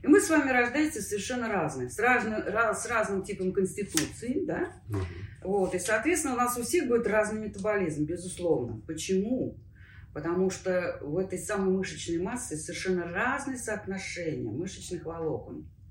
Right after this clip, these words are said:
Speaker 2: Мгм.
Speaker 1: Это, э, мышечные волокна номер один, которые являются окислительные, тонические, медленные, да?
Speaker 2: Мгм.
Speaker 1: Мышечные волокна, которые промежуточные, окислительно-гликолитические волокна, которые как бы, они красные, быстрые,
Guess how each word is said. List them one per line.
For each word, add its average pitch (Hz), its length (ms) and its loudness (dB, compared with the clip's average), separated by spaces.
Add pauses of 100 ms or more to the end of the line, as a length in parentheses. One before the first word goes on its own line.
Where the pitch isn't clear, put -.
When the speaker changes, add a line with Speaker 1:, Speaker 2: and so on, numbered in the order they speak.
(380)
Speaker 2:
Мгм. 104 120 -2
Speaker 1:
Это, 135 1040 -4
э, 127 60 -4
мышечные 151 420 -2
волокна 147 400 -4 (100)
номер 143 180 -6
один, 220 400 2
которые 220 340 -2
являются 196 340 -2
окислительные, 185 580 -6
тонические, 165 540 -4
медленные, 131 640 -2
да? 110 100 -6
Speaker 2:
Мгм. 98 320 -2 (440)
Speaker 1:
Мышечные 226 420 -2
волокна, 214 500 2
которые 180 1040 0
промежуточные, 214 920 -4
окислительно-гликолитические 190 1700 -4
волокна, 190 460 2
которые 160 420 -4
как 160 160 -4
бы, 147 120 -4
они 151 200 0
красные, 156 500 -4
быстрые, 151 640 -6